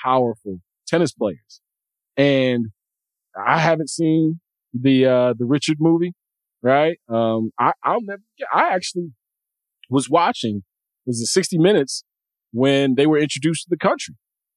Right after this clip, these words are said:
when you saw two young ladies from the inner city, uh, of Los Angeles,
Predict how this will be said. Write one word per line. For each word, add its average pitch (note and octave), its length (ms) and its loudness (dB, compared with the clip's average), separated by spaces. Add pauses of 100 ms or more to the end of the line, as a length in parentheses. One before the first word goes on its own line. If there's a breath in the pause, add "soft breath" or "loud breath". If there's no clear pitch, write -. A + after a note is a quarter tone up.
(180)
when B2+ 680 0
you A2 320 0
saw C3+ 540 2 (200)
two E3+ 360 -2 (220)
young D#3+ 240 2
ladies C3 540 0
from B2 420 2
the A2+ 160 -2
inner D3 140 0
city, D#3+ 400 0 (400)
uh, G#2+ 140 0 (640)
of G#2 140 0
Los E3 300 4
Angeles, F3+ 460 -2